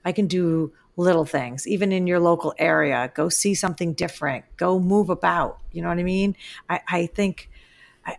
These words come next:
I don't, you don't realize how, how important it is to kinda get out of your, your zone.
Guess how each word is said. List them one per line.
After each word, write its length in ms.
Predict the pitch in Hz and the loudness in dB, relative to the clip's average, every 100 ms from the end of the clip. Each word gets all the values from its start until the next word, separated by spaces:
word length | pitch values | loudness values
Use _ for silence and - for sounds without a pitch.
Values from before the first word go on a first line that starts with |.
| - | -4
I 60 | |
don't, 200 | 202 202 - | -2 -2 -4
you 140 | - 196 | -4 0
don't 160 | 214 | 2
realize 380 | 208 202 180 165 | 4 4 4 2
how, 320 | - 156 156 - - - _ | 0 0 0 -4 -14 -20 _
how 260 | - 156 147 _ | -8 -8 -8 _
important 480 | 170 156 190 - 165 | -8 -4 -2 -2 -2
it 120 | 156 | -2
is 440 | 143 123 131 - - _ _ _ _ | -2 -2 -6 -10 -16 _ _ _ _
to 60 | 160 | -12
kinda 340 | - 151 139 139 _ - | -6 -4 -4 -8 _ -2
get 180 | 180 | 2
out 220 | 165 156 151 | 4 2 2
of 80 | |
your, 340 | 151 143 135 - | 0 0 -4 -8
your 200 | - 160 | -4 -2
zone. 560 | 156 165 143 131 117 | -2 0 -2 -2 -6